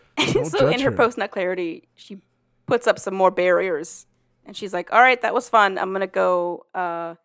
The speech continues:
Speaker 1: sleep in my own bed." And so he doesn't sleep well that night. Uh, he kinda gets
Speaker 2: <laughs> He gets
Speaker 1: he's like, he's like, "I understand why she's hesitant." He's like,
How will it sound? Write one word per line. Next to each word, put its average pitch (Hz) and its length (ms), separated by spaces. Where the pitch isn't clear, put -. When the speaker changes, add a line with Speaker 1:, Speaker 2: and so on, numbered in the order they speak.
Speaker 1:
sleep 226 260
in 202 80
my 196 120
own 175 200
bed." 143 280
And 196 100
so 220 80
he 269 140
doesn't 240 200
sleep 185 220
well 160 120
that 139 140
night. 123 220
Uh, 165 360
he 277 140
kinda 320 400
gets - 640
Speaker 2:
<laughs> - 80
He - 240
gets - 180
Speaker 1:
he's 320 200
like, 359 260
he's 349 240
like, 285 140
"I 294 340
understand 226 560
why 175 120
she's 233 180
hesitant." 233 380
He's 185 180
like, 180 240